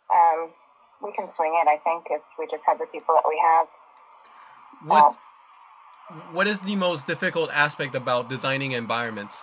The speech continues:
Speaker 2: Is it the creative process, or is it the, is it the actual grinding down and getting, getting things going? W-, w-,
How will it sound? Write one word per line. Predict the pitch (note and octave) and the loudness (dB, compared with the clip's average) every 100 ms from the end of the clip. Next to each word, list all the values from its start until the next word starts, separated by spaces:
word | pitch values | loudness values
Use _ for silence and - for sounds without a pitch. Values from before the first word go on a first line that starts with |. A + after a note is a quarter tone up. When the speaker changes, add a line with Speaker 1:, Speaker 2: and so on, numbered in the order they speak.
| - | -8
Speaker 2:
Is | C#3+ C#3+ | -4 -4
it | C3+ | -4
the | D3 | -6
creative | C3 C#3+ C3+ D3 F3+ F#3+ - | -8 -6 -2 -2 -2 -4 0
process, | G#3+ G3+ A3 A3 G#3 - | 2 2 -2 -6 -8 -8
or | D#3+ | -6
is | D3 C#3 | -4 -4
it | D3 | -6
the, | C#3 C#3 C3+ C3+ C3 B2 - - | -6 -6 -4 -6 -8 -12 -18 -12
is | B2 C3 | -8 -6
it | B2+ | -6
the | C3+ | 0
actual | C#3+ D3 D#3 C#3 | 2 2 -2 0
grinding | D3 D#3 E3+ D#3+ D3+ | 2 2 0 -2 0
down | D#3 D#3+ D#3+ | 2 2 -2
and | C#3 | -2
getting, | D3+ D#3 C#3+ D#3+ | -2 -4 -8 -8
getting | D3 D#3 | -6 -4
things | D3 D3+ C3 | -4 -4 0
going? | D#3 F3+ F#3+ | 0 0 -2
W-, | E3 D#3 | -6 -10
w-, | D#3+ | -12